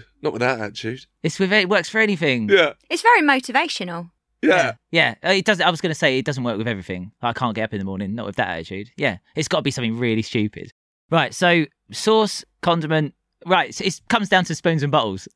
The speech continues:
Speaker 1: I think so.
Speaker 2: Right. Okay, Rosie, that's all it
Speaker 1: Agree
Speaker 2: is.
Speaker 1: with
Speaker 2: Get
Speaker 1: that.
Speaker 2: yourself a spoon, get yourself a bottle. You d-, do what you like. I'm not your mum.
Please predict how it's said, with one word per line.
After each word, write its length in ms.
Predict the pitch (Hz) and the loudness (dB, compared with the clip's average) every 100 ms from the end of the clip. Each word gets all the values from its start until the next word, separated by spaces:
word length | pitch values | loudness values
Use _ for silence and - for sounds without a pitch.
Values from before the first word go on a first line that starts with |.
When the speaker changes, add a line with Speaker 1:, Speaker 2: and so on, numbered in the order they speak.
| _ _ | _ _
Speaker 1:
I 100 | 147 | -2
think 180 | 139 127 | 0 -2
so. 200 | - 104 | 0 -2
Speaker 2:
Right. 260 | 95 143 - | 2 0 0
Okay, 240 | 156 143 120 | 0 0 2
Rosie, 420 | 135 139 135 135 | 2 4 2 2
that's 400 | 143 123 - - | 0 -2 -6 -6
all 180 | - 131 | -2 2
it 40 | 120 | 2
Speaker 1:
Agree 100 | 110 | 2
Speaker 2:
is. 120 | 117 | 2
Speaker 1:
with 60 | 107 | 0
Speaker 2:
Get 60 | |
Speaker 1:
that. 40 | - | -2
Speaker 2:
yourself 240 | 123 123 | -2 -4
a 40 | - | -4
spoon, 260 | - 123 | -2 0
get 80 | 120 | 0
yourself 180 | 107 113 | -2 -4
a 40 | |
bottle. 240 | 113 110 110 | 0 0 2
You 120 | 151 | 0
d-, 120 | 175 | -2
do 140 | 160 190 | -2 0
what 60 | |
you 60 | 160 | 2
like. 140 | 180 | 2
I'm 60 | 127 | 2
not 100 | 123 | 0
your 80 | 104 | 0
mum. 120 | 139 | -2